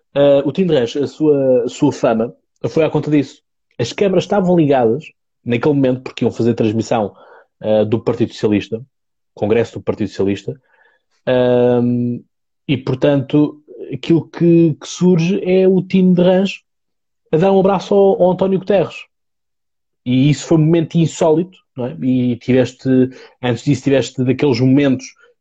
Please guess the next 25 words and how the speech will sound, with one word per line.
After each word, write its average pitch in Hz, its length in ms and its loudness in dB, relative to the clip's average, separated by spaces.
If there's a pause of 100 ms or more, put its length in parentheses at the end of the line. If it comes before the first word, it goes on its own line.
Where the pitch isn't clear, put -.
que - 80 -6
nós 123 220 0
apanhamos 117 460 0
hoje 104 120 0
em 104 40 -4
dia 110 160 0
no, 107 380 -2
no, 107 680 -12
sempre - 280 -10
dos - 120 -18
congressos, 113 520 -2
e 101 180 -2
isso - 120 -10
vai 107 120 -6
para - 140 -4
o, 101 200 -2
vai 98 120 -6
para 107 200 -2
os 95 100 -2
YouTubes, 123 360 -2 (420)
não 123 80 -4
é? 127 80 -6
Daquele 131 400 -2
pessoal, 143 460 -2 (1400)
ahm, 143 1300 2